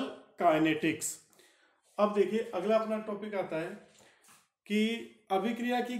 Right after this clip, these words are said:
गति के आधार पर अभिक्रियाओं के प्रकार, अभिक्रिया की गति के आधार पर अभिक्रियाएं कितने प्रकार की होती हैं? गति के आधार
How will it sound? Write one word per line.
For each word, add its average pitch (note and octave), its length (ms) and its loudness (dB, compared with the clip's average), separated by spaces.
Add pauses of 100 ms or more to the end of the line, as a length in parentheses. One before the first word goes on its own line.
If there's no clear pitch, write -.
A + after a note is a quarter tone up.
गति F3 300 0
के C4+ 160 -2
आधार E3 440 4
पर G3+ 220 -2 (200)
अभिक्रियाओं E3 600 -2
के G#3 220 -6
प्रकार, D3 380 -8 (640)
अभिक्रिया E3 500 -2
की F3 180 -10
गति E3 300 -6
के F#3 100 -2
आधार D3 240 -2
पर D3 120 -8
अभिक्रियाएं D#3 540 -6
कितने - 280 -6
प्रकार D#3+ 380 -2
की - 140 -12
होती A2+ 280 -12
हैं? A2 100 -12 (3750)
गति E3 480 -6
के G#3 240 -4
आधार C#3 480 -2